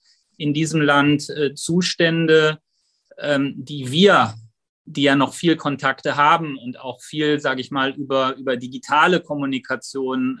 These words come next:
äh, da, da abpuffern können, ähm, machen wir uns wahrscheinlich gar keine Vorstellung, was in vielen Haushalten, wo ältere Menschen unter Umständen alleine leben,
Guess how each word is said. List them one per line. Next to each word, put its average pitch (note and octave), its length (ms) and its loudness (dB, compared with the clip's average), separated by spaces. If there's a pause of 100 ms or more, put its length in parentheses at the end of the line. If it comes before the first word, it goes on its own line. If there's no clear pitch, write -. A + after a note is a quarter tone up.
äh, B2+ 40 -14
da, B2 320 2
da C3 180 -2
abpuffern C#3 520 -8
können, D3 460 -6 (720)
ähm, C#3 640 -2
machen E3 260 2
wir D#3+ 100 2
uns D3+ 380 -8 (380)
wahrscheinlich D#3 640 -2
gar E3+ 200 0
keine E3 240 -10
Vorstellung, E3 580 -8
was C#3+ 140 -4
in C#3+ 160 -10
vielen F3 520 -2
Haushalten, D#3 840 0
wo C3+ 120 -2
ältere D#3 460 0
Menschen D3+ 680 -8
unter C3+ 280 -6
Umständen D3+ 540 -2
alleine C#3+ 540 2
leben, D#3+ 480 -12